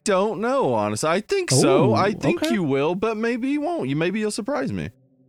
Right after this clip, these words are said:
Speaker 2: All right. Well, maybe we'll just have a big old fight about it. We'll get on here and we'll be fighting about Little Monsters next week.
Speaker 1: <laughs>
Speaker 2: I'll be like, "Oh, it's no good, is it?" And you'll be like, "Oh, yeah, I think it's real good." And I'll be like, "Oh, no."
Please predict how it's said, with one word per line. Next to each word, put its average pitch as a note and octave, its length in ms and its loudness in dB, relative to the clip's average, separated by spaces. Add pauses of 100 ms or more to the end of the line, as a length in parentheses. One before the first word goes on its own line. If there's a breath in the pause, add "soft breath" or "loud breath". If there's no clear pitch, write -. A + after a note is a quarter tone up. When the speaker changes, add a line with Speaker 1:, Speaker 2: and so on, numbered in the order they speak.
(200)
Speaker 2:
All A3+ 240 0
right. D#4+ 320 -2
Well, D#3 140 2
maybe A3+ 220 2
we'll A3 120 2
just A3 140 -4
have F3+ 160 0
a C3 40 -4
big F3+ 200 2
old D3+ 160 2
fight F#3 320 0
about C3+ 300 2
it. E3 80 -4
We'll A3 140 2
get A3+ 200 4
on F#3 180 6
here F3+ 160 6
and F3 80 6
we'll F#3 100 6
be D#3+ 180 4
fighting G#3+ 400 2
about E3 380 4
Little F3 260 4
Monsters D#3 680 4 (540 loud breath)
next E3 340 2
week. D#3+ 360 4 (100)
Speaker 1:
<laughs> - 400 -6
Speaker 2:
I'll D#3 100 2
be E3 60 4
like, D#3 220 4
"Oh, F3+ 340 6
it's F3+ 300 4
no D#3+ 260 6
good, E3+ 340 6
is E3+ 160 4
it?" G#3 120 4
And F3 80 -4
you'll D#3 80 2
be D#3 40 4
like, D3+ 140 0
"Oh, F#3+ 260 4
yeah, D#3+ 460 4
I E3 40 4
think E3+ 260 -2
it's D3 140 0
real E3+ 240 4
good." D#3 280 2
And D#3 60 0
I'll D3+ 60 2
be D3 80 2
like, C#3+ 120 -2
"Oh, E3+ 320 4
no." D3 760 2